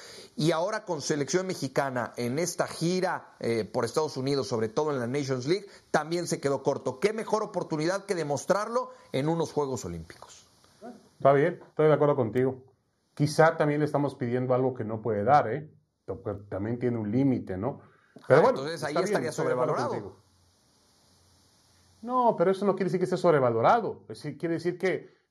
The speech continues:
Speaker 2: cuando una persona da lo más que puede, pues, a-, hasta ahí tiene un límite. Yo tampoco creo que, para mí, por ejemplo, Henry Martín,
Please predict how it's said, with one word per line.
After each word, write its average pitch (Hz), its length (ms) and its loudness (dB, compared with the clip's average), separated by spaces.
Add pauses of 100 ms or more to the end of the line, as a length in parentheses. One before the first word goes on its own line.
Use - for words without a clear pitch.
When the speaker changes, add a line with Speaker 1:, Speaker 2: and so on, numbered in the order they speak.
Speaker 2:
cuando 139 360 -2
una 175 200 -2
persona 170 420 2
da 160 180 2
lo 170 140 -2
más 170 360 -6
que 156 140 -6
puede, 170 420 -4
pues, - 420 -14
a-, 120 260 -14
hasta 131 200 -4
ahí 170 120 0
tiene 190 200 2
un 180 120 2
límite. 175 640 0
Yo 165 120 -2
tampoco 196 400 6
creo 185 240 -2
que, 151 240 -6 (340)
para 160 260 2
mí, 214 220 -6
por 220 180 -6
ejemplo, 185 380 -6
Henry 180 180 -6
Martín, 175 640 -8